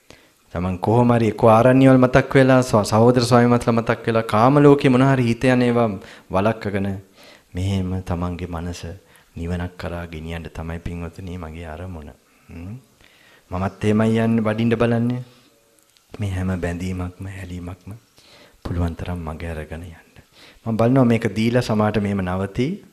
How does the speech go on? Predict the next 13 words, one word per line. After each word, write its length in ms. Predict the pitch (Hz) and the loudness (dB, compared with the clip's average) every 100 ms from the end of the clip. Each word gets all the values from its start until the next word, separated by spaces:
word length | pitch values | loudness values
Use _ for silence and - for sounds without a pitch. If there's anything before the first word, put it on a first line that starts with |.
| _ _ | _ _
මට 340 | 98 95 95 | -8 -4 -6
හිතෙනවා 380 | 85 - 127 120 | -8 -4 0 2
දෙන්න 240 | 101 107 117 | 2 0 0
මුළු 200 | 107 98 | 0 0
දවසම 420 | 90 92 - 127 | 0 -2 -2 -2
අද 140 | 95 | 0
මට 180 | 101 98 | -2 -2
හොඳටම 380 | 98 90 104 107 | -4 -4 -6 -6
පණ 320 | - 87 90 | -6 -6 -8
තියෙනවා. 360 | - 104 147 220 _ - - - 90 85 107 110 104 | -6 -6 -6 -10 _ -20 -20 -14 -14 -10 -10 -10 -12
<laughs> 840 | 110 - - - - _ - 82 | -16 -20 -20 -20 -20 _ -12 -10
ඒ 180 | 82 92 | -8 -8
කියන්නේ 440 | - 85 80 78 | -8 -10 -10 -14